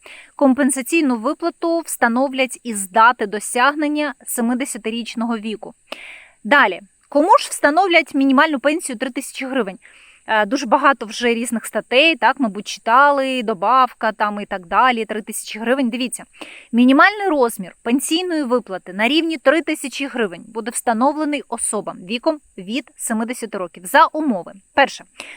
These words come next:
Отримання ними пенсії відповідно до закону про загальнообов'язкове державне пенсійне страхування. Далі. За наявності необхідного страхового стажу, тобто це тридцять років для жінок, тридцять п'ять років для чоловіків відповідно.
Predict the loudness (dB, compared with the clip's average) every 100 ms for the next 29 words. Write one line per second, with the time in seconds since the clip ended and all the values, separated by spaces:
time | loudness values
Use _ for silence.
0 | -6 0 2 4 2 0 2 0 -2 2
1 | 2 2 -4 -4 -6 -6 -6 -4 -2 0
2 | 0 -2 -4 -4 -2 -4 0 0 2 2
3 | 2 0 -2 -6 -8 -6 -4 -4 -4 -2
4 | -2 -2 -2 -4 -4 -8 -8 -14 -14 -14
5 | -14 -4 0 0 -2 _ -20 -20 -20 -20
6 | -10 2 4 6 6 6 0 -4 2 6
7 | 6 4 2 -2 0 -2 -2 -4 -2 -4
8 | -4 -6 -6 -6 -8 -12 -12 -16 -8 -6
9 | -6 -8 -6 -8 -8 -14 -2 0 0 -2
10 | -2 -2 -6 -6 -6 -4 -2 -4 -6 -6
11 | 0 0 -2 -8 -4 -4 -6 -8 -12 -12
12 | -10 -8 -6 -8 -8 -10